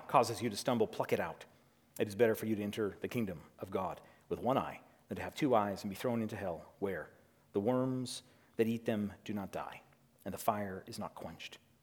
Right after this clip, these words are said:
Everyone will be salted with fire. Salt is good,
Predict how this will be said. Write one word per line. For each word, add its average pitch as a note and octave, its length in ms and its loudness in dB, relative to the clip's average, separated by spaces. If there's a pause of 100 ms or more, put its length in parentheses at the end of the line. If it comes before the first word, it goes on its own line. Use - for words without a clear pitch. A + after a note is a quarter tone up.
(380)
Everyone A2 320 4
will G#2 60 0
be G2+ 100 -4
salted A#2 280 2
with G2 120 -4
fire. C3+ 280 0 (680)
Salt C3 320 8
is G#2+ 140 -2
good, G#2+ 340 2